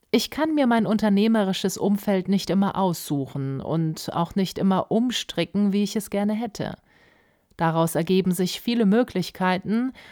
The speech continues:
von sich damit abfinden, bis dahin alles komplett umzukrempeln. Ersteres wird immer zu meinen Lasten gehen, wenn ich kein Chamäleon bin,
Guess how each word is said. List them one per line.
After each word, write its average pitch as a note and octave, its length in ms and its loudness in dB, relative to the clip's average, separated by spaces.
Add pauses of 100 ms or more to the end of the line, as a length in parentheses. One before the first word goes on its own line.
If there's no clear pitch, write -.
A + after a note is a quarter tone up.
(140)
von F#3+ 720 4
sich F#3 380 0
damit D#3+ 460 0
abfinden, B3 840 -2
bis C#4+ 200 0
dahin A#3 380 4
alles A3 560 0
komplett A3 480 -2
umzukrempeln. D#3 1200 -2 (560)
Ersteres B3+ 640 2
wird A#3+ 160 0
immer A#3 340 2
zu - 140 -2
meinen F#3+ 360 4
Lasten F3+ 440 0
gehen, F#3 280 2
wenn F3 140 0
ich E3+ 140 -4
kein F3+ 240 -4
Chamäleon F3+ 720 0
bin, F#3+ 320 2